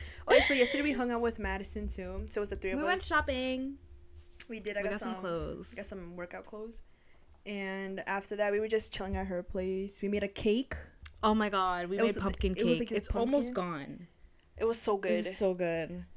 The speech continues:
Speaker 1: The, the cheesecake, the, the pumpkin
Speaker 2: Cheese-
Speaker 1: frosting, it smelled like
Speaker 2: It wasn't
Speaker 1: feet.
Speaker 2: pumpkin frosting. It was cheese. It was, um, cream cheese frosting.
Speaker 1: No, but it said pumpkin on it. Pumpkin cheese cream frosting.
Speaker 2: No.
Speaker 1: Yes, it was.
Speaker 2: No, it didn't.
Speaker 1: I coulda sworn, Donnie, it
Speaker 2: It
Speaker 1: was.
Speaker 2: didn't.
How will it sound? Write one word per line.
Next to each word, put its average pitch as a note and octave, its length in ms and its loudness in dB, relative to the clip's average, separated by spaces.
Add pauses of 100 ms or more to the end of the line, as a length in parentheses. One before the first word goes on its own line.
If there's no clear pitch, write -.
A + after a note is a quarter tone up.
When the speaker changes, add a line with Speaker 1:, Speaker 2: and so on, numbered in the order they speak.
(140)
Speaker 1:
The, G#3 320 6
the G3 80 0
cheesecake, A3+ 560 -4
the, G#3+ 260 4
the - 60 0
pumpkin A#3+ 320 8
Speaker 2:
Cheese- A#3 80 -2
Speaker 1:
frosting, A#3+ 560 2
it A#3+ 140 4
smelled A#3+ 400 6
like A#3+ 160 6
Speaker 2:
It D4 80 10
wasn't F4+ 280 10
Speaker 1:
feet. - 60 0
Speaker 2:
pumpkin G4+ 300 12
frosting. G4+ 540 10
It - 20 6
was E4+ 200 6
cheese. G4 440 10 (240)
It D#4+ 100 10
was, D#4+ 320 6
um, C#4 240 8
cream D#4 280 2
cheese E4 180 2
frosting. A3 460 -2
Speaker 1:
No, D#4+ 180 6
but D4 140 10
it C#4 80 4
said D4 280 2
pumpkin C#4+ 360 2
on C4 220 -2
it. G3+ 200 -4
Pumpkin C4+ 340 -4
cheese C4 280 -8
cream B3+ 160 -10
frosting. C4 500 -14
Speaker 2:
No. D#4 480 2
Speaker 1:
Yes, - 140 0
it F#4 80 2
was. F#4 320 0
Speaker 2:
No, A#3 240 6
it A3 100 0
didn't. G3+ 220 4
Speaker 1:
I F3+ 80 4
coulda C#4 160 4
sworn, G#3+ 400 -4
Donnie, F#3+ 220 -6
it - 40 8
Speaker 2:
It A#3 60 4
Speaker 1:
was. A3 80 0
Speaker 2:
didn't. C4 280 8